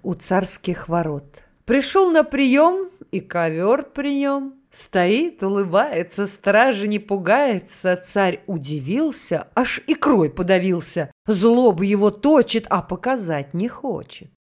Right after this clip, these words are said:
Делает взгляд, что вроде бы рад. Федот. Ты вчера спросил ковер. Ну так я его припер.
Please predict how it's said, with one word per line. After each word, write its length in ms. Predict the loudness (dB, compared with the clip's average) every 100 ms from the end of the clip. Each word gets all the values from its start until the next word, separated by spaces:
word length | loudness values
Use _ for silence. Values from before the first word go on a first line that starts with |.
| _ _
Делает 600 | -4 0 4 4 4 2
взгляд, 520 | -2 -4 0 2 2 0
что 200 | -2 -2
вроде 380 | 2 0 0
бы 220 | 0 0 0
рад. 420 | -2 -6 -18 -20 _ _ _ -14
Федот. 580 | -4 -4 -2 -6 -8 -20 _ _ _
Ты 120 | 0
вчера 300 | 0 4 4
спросил 460 | 4 4 2 2 -2
ковер. 540 | 2 2 2 -2 -6 _ _ _ -2
Ну 100 | 0
так 220 | 0 4
я 100 | 4
его 160 | 4 2
припер. 600 | 0 -2 0 -2 -4